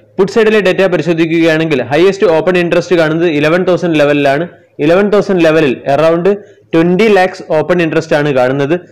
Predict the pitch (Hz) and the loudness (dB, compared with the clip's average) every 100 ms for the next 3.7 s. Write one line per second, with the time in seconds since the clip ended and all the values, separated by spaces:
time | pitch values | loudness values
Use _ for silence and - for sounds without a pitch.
0 | - - 165 196 214 196 202 196 190 165 | -20 -6 -4 0 0 2 2 2 2 2
1 | 175 175 170 170 170 156 156 160 143 151 | 0 0 -2 -2 -2 0 0 0 0 -2
2 | 135 135 156 180 175 170 185 160 160 170 | -2 0 0 0 0 -2 -2 0 2 2
3 | 165 147 143 139 131 135 | 0 2 2 2 2 0